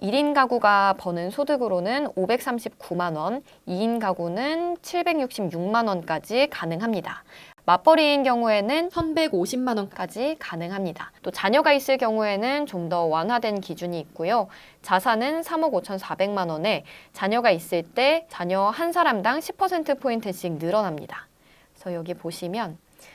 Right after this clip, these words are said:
자녀가 한 사람 있을 때 삼억 팔천팔백만 원까지 완화되고요. 이 인 이상일 때 사억 이천이백만 원까지 자산을 소유할 수 있습니다. 이 자산에는 자동차 금액이 포함이 되는데요. 자동차 금액 같은 경우에는 저희가 지난번에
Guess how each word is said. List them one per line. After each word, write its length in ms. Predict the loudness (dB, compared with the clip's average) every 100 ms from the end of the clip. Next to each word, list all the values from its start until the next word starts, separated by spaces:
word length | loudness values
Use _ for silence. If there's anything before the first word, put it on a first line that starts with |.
| -20 _ _
자녀가 840 | -2 2 4 4 4 6 4 2 -2
한 360 | -4 -2 0
사람 320 | 0 2 2 0
있을 260 | 0 -2
때 380 | -2 -2 0 0
삼억 580 | 0 -2 2 2 2 -2
팔천팔백만 840 | -6 -2 -2 0 0 0 0 0
원까지 520 | 0 -2 -4 -2 -2
완화되고요. 840 | -2 -4 -4 -4 -6 -4 0 0 0
이 220 | -4 -4
인 100 | -2
이상일 400 | -4 -6 -6 -6
때 340 | -6 0 2 2
사억 400 | 0 4 6 4
이천이백만 760 | 0 -6 -6 -4 -2 0 0
원까지 500 | -2 -4 -6 -2 -2 -4 -14 -12
자산을 360 | -8 -6 -6
소유할 360 | -2 0 0 0
수 160 | -2
있습니다. 480 | -8 -6 -6 -6 -12 -16 -20 -20 -4
이 100 | -4
자산에는 680 | 2 2 4 2 2 0 0
자동차 680 | -2 0 0 0 2 4 2
금액이 340 | -2 -4 -6
포함이 340 | -2 0 2
되는데요. 600 | -2 -4 -6 -2 0 0 -2 -8 -8
자동차 420 | -4 -2 0 -2
금액 260 | 0 2 2
같은 240 | 2 2
경우에는 540 | -2 -2 -2 0 -2
저희가 320 | -2 -4 0 -2
지난번에 600 | 0 0 2 2 0 -4